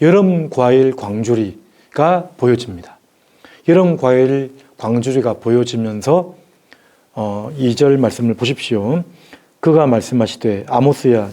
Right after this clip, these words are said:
네가 무엇을 보느냐?" 내가 이르되, "여름 과일 한 광주리니이다." 하매 여호와께서 내게 이르시되, "내 백성 이스라엘의 끝이 이르렀은즉 내가 다시는 그를 용서하지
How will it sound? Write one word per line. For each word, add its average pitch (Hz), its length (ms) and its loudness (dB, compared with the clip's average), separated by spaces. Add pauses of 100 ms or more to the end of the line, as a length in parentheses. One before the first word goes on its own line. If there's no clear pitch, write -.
네가 123 280 2
무엇을 139 460 0
보느냐?" 110 480 -4 (520)
내가 117 260 4
이르되, 123 420 2 (360)
"여름 170 340 4
과일 135 400 2
한 185 480 -2
광주리니이다." 117 1400 -2
하매 151 420 0 (380)
여호와께서 127 400 2
내게 113 260 2
이르시되, 143 540 0 (220)
"내 120 160 2
백성 135 480 2
이스라엘의 131 760 2 (320)
끝이 214 400 2
이르렀은즉 131 880 0 (220)
내가 110 260 0
다시는 135 540 -2 (260)
그를 113 480 -4
용서하지 143 920 0